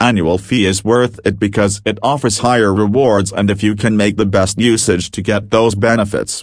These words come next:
But sometimes, credit cards with zero joining or annual fees would be better in terms of long-term value. With each lifetime free credit card, we have also suggested an alternative card with similar but better features and charges a nominal annual fee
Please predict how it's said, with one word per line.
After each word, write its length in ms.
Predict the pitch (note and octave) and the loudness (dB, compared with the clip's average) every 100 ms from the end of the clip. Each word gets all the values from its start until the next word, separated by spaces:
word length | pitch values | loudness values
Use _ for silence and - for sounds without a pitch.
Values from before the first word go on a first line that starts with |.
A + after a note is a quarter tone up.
| - - | -16 -4
But 220 | F#2+ G2+ | -2 -2
sometimes, 720 | - D#3 D#3+ A2 F2 G2 G2 - _ | 0 0 0 0 0 0 -2 -8 _
credit 320 | - G#3+ A3 G#3 | 0 2 2 2
cards 420 | F2 D#2 F2 - | 2 2 0 -2
with 260 | G2 G2+ | -6 -4
zero 460 | F#2 B2 D#3 C#3+ C3 | -2 0 2 2 2
joining 480 | G#2 B2+ C3 G#2 G2 | 2 2 2 0 0
or 260 | G2 G2+ G#2 | 0 0 0
annual 420 | A#2+ A#2+ E2 F2 | 0 2 2 0
fees 340 | F#2+ A#2 G2 | 0 0 0
would 160 | G2 F#2 | 0 0
be 120 | G#2 | -2
better 380 | G2+ D3 F#2+ C#2+ - | 0 0 0 -2 -2
in 140 | F2+ G2+ | -6 0
terms 480 | D#3 A2+ F#2+ - | 0 2 0 0
of 180 | G2 F2 | -2 0
long-term 560 | G#2 A#2+ B2 A#2 B2 G#2+ | 2 2 0 0 0 2
value. 400 | A#2 A#2 F2 A1 - - | 4 4 2 -4 -8 -4
With 200 | F#2+ G2+ | -4 -2
each 320 | A2+ G#2 - A#2+ | -2 -2 -2 0
lifetime 480 | A#2+ A#2+ A2+ G2+ | 0 -2 -2 -2
free 260 | F#2+ C3+ C#3 | -2 -2 -2
credit 340 | - F2 F#2 | -2 -4 -4
card, 460 | - G#2+ F#2 C2 - - _ | -2 -2 -2 -4 -10 -20 _
we 160 | - A2+ | -2 0
have 240 | G2 F2+ G2+ | 0 0 0
also 360 | G2+ A2 A#2+ | 0 0 0
suggested 720 | B2 B2+ G2+ C#3 B2 - F#2+ - | 0 -2 0 0 0 -2 -2 0
an 140 | A2 | 0
alternative 560 | A2 G#2 F#3+ A2+ G2 G2 | 0 0 0 2 0 0
card 340 | - A2+ A2 | 0 2 2
with 200 | G2 G#2 | 0 -2
similar 460 | - E3+ E3+ B2 F2 | -2 0 2 2 2
but 200 | F2+ G2 | 0 2
better 240 | C3 G2 | 0 0
features 540 | - B2 G#2+ F#2 F2 - | 0 -4 -2 -2 -2 -2
and 280 | G2 G2 | -2 0
charges 520 | G2+ D#3 C3 G2 F#2+ F#2+ | 0 2 2 2 2 2
a 20 | |
nominal 600 | F#2+ A#2 G2+ F#2 F#2 F2 | 2 2 2 0 -2 0
annual 400 | G2+ A2 E2+ F2 | 0 0 0 0
fee 400 | F#2+ A2 F2 A#1 | 0 -2 -2 -4